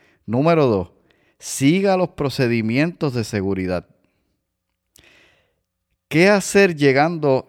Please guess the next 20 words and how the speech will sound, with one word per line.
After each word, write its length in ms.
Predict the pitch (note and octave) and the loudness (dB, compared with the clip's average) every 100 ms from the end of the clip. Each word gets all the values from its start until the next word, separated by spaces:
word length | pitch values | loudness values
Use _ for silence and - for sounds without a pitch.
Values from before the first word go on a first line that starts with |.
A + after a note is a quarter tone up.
| - | -4
el 160 | A#2+ | -2
momento 720 | A2 A2 B2 D#3+ C3+ A2+ G#2+ - - | 0 0 0 -2 -2 -2 -2 -4 -10
en 160 | A2 G2+ | -10 -6
que 160 | A2+ | -6
nos 120 | A2 | -6
corresponde 680 | A2 A#2 A2+ G#2+ - D3 C#3 | -6 -6 -4 -6 -4 -2 -2
preparar 760 | B2 G#2 - G2 A2+ D3+ D3 _ _ _ _ _ _ | -2 -4 -2 0 0 0 -4 _ _ _ _ _ _
la 340 | A2 A2 A2 | -8 -2 0
mezcla, 680 | G#2+ D3 F3 - A#2 G#2 G#2 - | 0 0 -2 -6 -4 -4 -6 -10
la 140 | G#2 G#2+ | -4 -2
dosificación, 1120 | G#2+ - G#2+ A2 A2 G2+ - C3 D3+ D3+ D3 _ _ _ _ _ _ _ _ _ _ - | -2 -6 -8 -8 -4 -4 -4 -2 -2 -2 -8 _ _ _ _ _ _ _ _ _ _ -20
la 380 | A2+ A#2+ A#2+ | -10 -2 0
dilución 840 | A2+ A2+ A2+ - D3 D3+ D3+ D#3 - _ _ _ - | 0 0 -2 0 2 2 0 -8 -16 _ _ _ -4
para 260 | A#2+ A2+ | 0 0
poder 280 | A2 A2 A#2 | -2 -2 -2
aplicar 400 | C3 C3+ B2+ B2+ | -4 -4 -4 -4
entonces 640 | B2 A#2 C3 A2+ G#2 F#2 _ _ _ _ _ | -4 -4 -4 -4 -6 -10 _ _ _ _ _
en 160 | G#2+ G2 | -10 -4
áreas 300 | G#2+ C3 C3 | -2 0 0
específicas 800 | C3+ B2 B2 D#3+ D3+ D3 B2 A2 | -2 -6 -6 -6 -6 -4 -4 -6